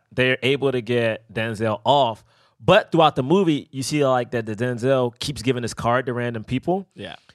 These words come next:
Speaker 1: And what Colin says is, "Oh, now more people are coming in
Speaker 2: Yeah,
Speaker 1: because of this
Speaker 2: personalized
Speaker 1: personal,
Speaker 2: tra-
Speaker 1: personalized service." And the thing I thought was really cool is that there was a scene maybe a little bit earlier. I can't remember if it was when Denzel had the good suit or the bad suit. Yeah, I don't remember. But,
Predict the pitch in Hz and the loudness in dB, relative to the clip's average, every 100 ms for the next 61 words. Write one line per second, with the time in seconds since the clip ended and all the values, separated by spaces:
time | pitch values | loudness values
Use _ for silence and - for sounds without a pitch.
0 | - 135 131 - 139 131 117 156 151 123 | -4 0 0 2 2 2 0 0 0 -4
1 | 107 - 147 165 151 117 95 _ _ - | -10 0 4 4 4 0 -6 _ _ -2
2 | 131 147 147 - 139 135 131 131 135 135 | 0 2 0 -2 -2 -2 0 0 0 0
3 | 123 117 143 131 117 120 147 110 131 127 | 0 2 2 2 -2 2 2 2 -4 -4
4 | 104 131 120 117 208 202 131 - - - | -2 0 0 -2 0 2 0 -4 -20 -2
5 | 156 165 196 185 160 139 135 113 180 185 | 0 2 4 4 2 2 -2 2 2 4
6 | 143 131 127 110 - 156 156 151 147 135 | 2 2 0 -2 -4 -4 -2 -2 -4 -8
7 | - 117 139 135 113 131 123 107 110 107 | -6 -2 0 0 0 0 -2 0 -2 -2
8 | 104 101 - 156 175 233 185 180 165 143 | -4 -6 -2 -2 2 0 0 0 2 2
9 | 139 117 123 123 120 127 117 113 104 110 | 0 -2 -4 -4 -2 -2 -2 -4 -6 -6
10 | - 104 104 98 101 92 101 92 _ _ | -6 -6 -6 -6 -6 -8 -10 -14 _ _
11 | 98 - - 101 92 90 87 - _ - | -10 -10 -8 -8 -8 -10 -12 -16 _ -20
12 | _ - 165 156 - | _ 2 4 4 0